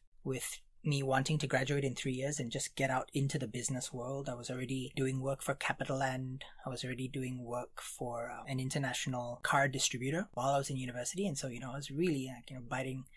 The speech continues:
at the chomp to get out into the real world. You can imagine at the age of forty, it's, it's all about growing forward,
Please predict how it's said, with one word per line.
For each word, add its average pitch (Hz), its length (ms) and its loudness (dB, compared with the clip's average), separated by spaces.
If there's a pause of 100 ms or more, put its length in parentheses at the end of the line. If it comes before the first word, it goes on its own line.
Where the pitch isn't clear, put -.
(120)
at 131 80 -6
the 131 80 -2
chomp 135 280 0 (100)
to 127 80 -6
get 127 160 0
out 123 120 -2
into 123 160 -6
the 120 120 -6
real 123 280 -4
world. 117 360 -6 (160)
You - 80 -8
can 135 80 -2
imagine 127 300 -4
at 123 100 -8
the - 80 -8
age 135 240 -4
of 131 100 -4
forty, 127 420 -6 (480)
it's, - 360 0
it's - 160 -2
all 151 140 8
about 143 280 6
growing 127 340 0
forward, 139 460 -2